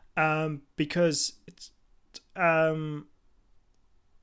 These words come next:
we know that the, the way that it, the way that it is shot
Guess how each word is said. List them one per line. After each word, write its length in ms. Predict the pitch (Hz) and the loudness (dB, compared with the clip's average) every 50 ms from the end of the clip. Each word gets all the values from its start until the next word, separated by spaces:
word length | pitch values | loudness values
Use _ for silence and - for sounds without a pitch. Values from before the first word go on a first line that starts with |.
| _ _ - | _ _ 0
we 160 | 160 165 160 | 2 4 4
know 360 | 160 160 180 190 196 190 180 | 6 6 6 8 8 6 6
that 220 | 170 160 156 180 170 | 4 2 -2 -2 -4
the, 120 | 175 - | -6 -2
the 100 | 165 165 | 0 0
way 260 | 160 160 190 208 220 226 | 2 6 6 6 8 6
that 140 | 220 220 214 | 4 2 2
it, 320 | 190 165 - - 202 - - | 0 -4 -4 -6 -10 -10 -10
the 180 | - 143 - 170 | -16 -4 -4 -2
way 300 | 156 156 185 196 202 214 | -2 2 4 6 6 6
that 180 | 208 208 202 190 | 6 2 2 0
it 140 | 170 160 | -2 -4
is 80 | 160 139 | -4 -4
shot 640 | - - - - - - 196 170 135 - - - | -2 -2 -2 -2 0 2 2 0 0 -2 -8 -14